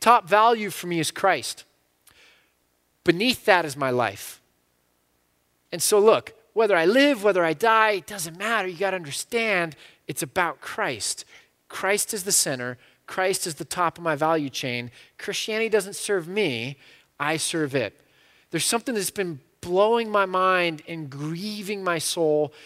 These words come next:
And we, it's, it's this disease we all have in us of individualism. And, and it scares the,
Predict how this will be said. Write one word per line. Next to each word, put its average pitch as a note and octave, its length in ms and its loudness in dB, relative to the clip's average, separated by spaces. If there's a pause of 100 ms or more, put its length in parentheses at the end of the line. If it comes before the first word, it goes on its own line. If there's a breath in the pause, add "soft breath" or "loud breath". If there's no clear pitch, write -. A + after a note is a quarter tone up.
(160 loud breath)
And E3 140 -6
we, E3+ 320 2 (320 soft breath)
it's, - 240 -6
it's E3+ 180 -6
this D3+ 220 -4
disease E3+ 640 -4
we E3 160 -2
all F3+ 340 2
have E3 460 -2
in D#3+ 200 -6
us A#2 400 -8 (360 soft breath)
of D#3 180 -2
individualism. D3+ 1120 -2 (1040)
And, E3 220 -4
and G3 160 -8
it F#3+ 100 -6
scares G#3 480 2
the, D3 360 2